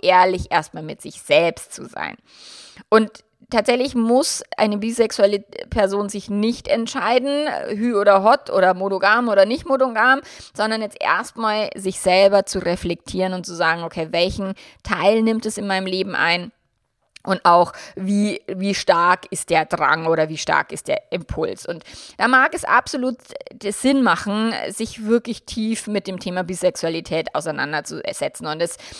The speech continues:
sind eben die Buchtipps, die ich am Anfang genannt habe, sind da wirklich ein,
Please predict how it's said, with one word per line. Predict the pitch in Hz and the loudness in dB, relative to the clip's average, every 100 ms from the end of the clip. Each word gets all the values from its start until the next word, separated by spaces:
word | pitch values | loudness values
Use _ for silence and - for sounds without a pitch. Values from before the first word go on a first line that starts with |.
| - - | -18 -2
sind | 202 | 0
eben | 185 190 | 0 -4
die | 175 | -6
Buchtipps, | 175 220 - 220 - | -4 -6 -2 -6 -6
die | 220 | -4
ich | 190 | -2
am | 160 | 2
Anfang | - 196 202 185 | 2 2 0 -2
genannt | 180 170 165 180 196 | -2 0 0 0 -2
habe, | 175 170 170 175 - - - | 4 4 4 2 -2 -20 -4
sind | - 196 | 0 4
da | 180 165 175 | 4 4 2
wirklich | 180 160 - | -4 -6 -12
ein, | 170 | -14